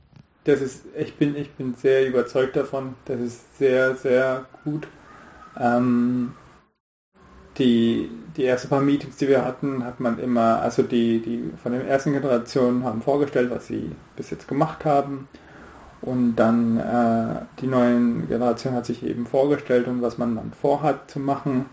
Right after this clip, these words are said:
Und dabei ist schon, wir hatten letztes Mal ein Treffen, wo wir überlegt haben, was, wo könnten halt Schnitt-, äh, Schnittstellen sein zwischen die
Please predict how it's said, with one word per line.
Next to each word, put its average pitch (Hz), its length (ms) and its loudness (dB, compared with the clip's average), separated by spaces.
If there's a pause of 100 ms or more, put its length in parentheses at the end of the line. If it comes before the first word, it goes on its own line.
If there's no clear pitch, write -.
(640)
Und 123 520 -2
dabei 127 420 4
ist 139 180 -4
schon, 127 640 -2
wir 135 140 0
hatten 123 160 -2
letztes 120 380 -2
Mal 120 260 2
ein 113 80 -2
Treffen, 123 400 -4
wo 123 200 0
wir 123 160 0
überlegt 117 480 2
haben, 113 600 0 (640)
was, 127 500 -2 (100)
wo 127 140 -2
könnten 135 560 -2
halt 117 220 0
Schnitt-, - 640 -12
äh, 135 260 2
Schnittstellen 131 600 0
sein 131 380 2
zwischen 117 760 0 (120)
die 113 280 -8